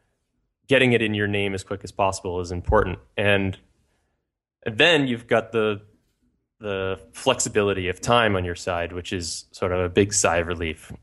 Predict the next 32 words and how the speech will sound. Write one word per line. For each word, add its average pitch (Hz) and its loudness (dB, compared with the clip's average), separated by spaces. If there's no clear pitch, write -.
And 92 -2
so 92 4
it 120 -2
could 147 4
be 127 6
really 123 6
where, 107 2
uh, 101 -2
you 120 4
go 127 6
from 110 0
having 107 0
seen 143 2
a 131 4
piece 120 -6
of 107 0
land 107 2
to 104 -4
getting 107 4
an 98 4
offer 98 2
accepted 95 -2
to 101 4
needing 104 4
your 95 4
financing 92 2
in 87 -2
place - -4
in 92 -2
the 90 2
matter 87 4
of, 82 -4